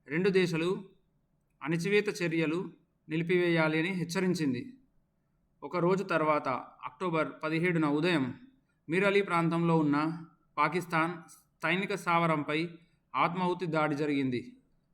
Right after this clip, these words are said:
ఈ దాడిలో ఏడు మంది సైనికులు మరణించారు. ఈ ఘటనతో పాకిస్తాన్ అంతటా భద్రతా అలర్ట్ జారీ చేసింది. ఇలా అక్టోబర్ నెల మొత్తం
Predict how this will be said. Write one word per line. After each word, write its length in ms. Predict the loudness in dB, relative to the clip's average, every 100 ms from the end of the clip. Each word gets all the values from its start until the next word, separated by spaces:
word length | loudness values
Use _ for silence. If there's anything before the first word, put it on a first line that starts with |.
| -6
ఈ 100 | -2
దాడిలో 640 | 2 4 2 0 -2 -6 -12 -18 _
ఏడు 180 | -2 0
మంది 200 | 2 2
సైనికులు 420 | 0 -2 -2 -2
మరణించారు. 600 | 0 0 0 0 -4 -6 -12 _ _ _ _ _ -6
ఈ 120 | -2
ఘటనతో 640 | 0 0 -4 -4 -6 -6 -10 -16 _ _ _
పాకిస్తాన్ 520 | -4 -4 -4 0 0 0 -8 -20 -8
అంతటా 600 | -4 -2 0 2 0 -4 -18 _ _ _ _
భద్రతా 380 | -8 -6 -2 2
అలర్ట్ 440 | 2 2 -2 -10
జారీ 220 | -4 -2 -2
చేసింది. 500 | -4 -2 -4 -4 -8 -18 _ _ _ _ _ _ _ _ _ _ -2
ఇలా 440 | 2 2 2 -6 -14
అక్టోబర్ 420 | -16 -6 -4 0
నెల 140 | 2 2
మొత్తం 520 | 0 -4 -4 -4